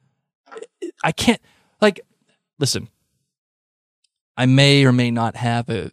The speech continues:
slightly contentious relationship with my family. <laughs> And I, it, you, the acting and the writing is spot on.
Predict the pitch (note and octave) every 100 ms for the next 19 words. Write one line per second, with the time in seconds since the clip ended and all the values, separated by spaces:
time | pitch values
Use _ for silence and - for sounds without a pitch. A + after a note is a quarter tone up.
0 | _ - - C#3 C3 C3 B2+ A#2+ - B2
1 | - A#2+ A#2+ A2+ A2 A#2+ - A#2 G#2+ -
2 | A2 B2 D3 D3+ E3+ - - B3 - F#3+
3 | - - - - _ _ - D3 C#3 C3+
4 | C3 B2+ B2 A2+ _ _ _ _ _ _
5 | _ _ _ - _ C3 C#3 C3 C3+ D3+
6 | _ _ _ _ _ - C3 C#3 C3 B2
7 | - - C3 C3 - E3+ E3 D#3+ C3+ C3
8 | A#2+ A#2 A#2 A#2 A#2+ A#2 A2 G2+ G#2 -
9 | - - - - G2+ G#2 G2 - -